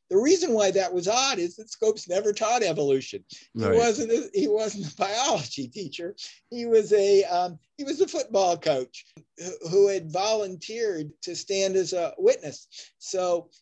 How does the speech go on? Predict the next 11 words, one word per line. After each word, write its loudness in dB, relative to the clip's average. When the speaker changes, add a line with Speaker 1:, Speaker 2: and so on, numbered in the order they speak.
Speaker 1:
he -8
had -4
to, 0
um, 0
so 4
he 0
couldn't -6
take -6
the -8
stand -6
himself -4